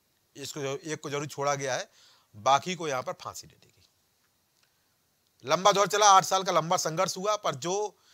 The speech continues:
चीज़ें हमारे देश ने देखी, वो भयावह करने वाली थी।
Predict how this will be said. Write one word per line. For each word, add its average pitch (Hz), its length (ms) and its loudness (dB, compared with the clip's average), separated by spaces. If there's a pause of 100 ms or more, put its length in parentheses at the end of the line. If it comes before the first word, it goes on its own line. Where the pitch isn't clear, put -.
(260)
चीज़ें 156 220 0
हमारे 170 220 2
देश 160 220 -6
ने 160 60 -6
देखी, 135 360 -12 (920)
वो 110 120 -12
भयावह 120 340 0
करने 101 240 -12
वाली 95 260 -16
थी। 92 220 -20